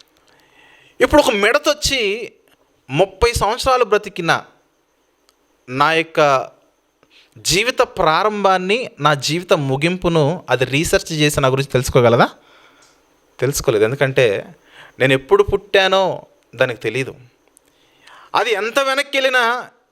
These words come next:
కొన్ని సంవత్సరాలు వెనక్కి వెళ్తే అక్కడ నేను ఉన్నాను. ఒక అరవై సంవత్సరాలు లేదా యాభై సంవత్సరాలు వయసు కలిగిన ఒక వ్యక్తి యొక్క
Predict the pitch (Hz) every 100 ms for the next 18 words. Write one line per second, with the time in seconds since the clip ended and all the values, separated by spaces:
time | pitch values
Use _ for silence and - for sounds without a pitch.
0 | _ 214 214 208 208 226 262 247 226 226
1 | 214 214 185 185 160 139 151 170 104 -
2 | - _ _ _ _ _ _ _ _ _
3 | _ _ - - - - 214 208 254 247
4 | 240 262 277 277 262 247 226 214 233 247
5 | 240 247 269 269 247 185 196 247 254 262
6 | 240 233 226 202 156 175 - 254 247 254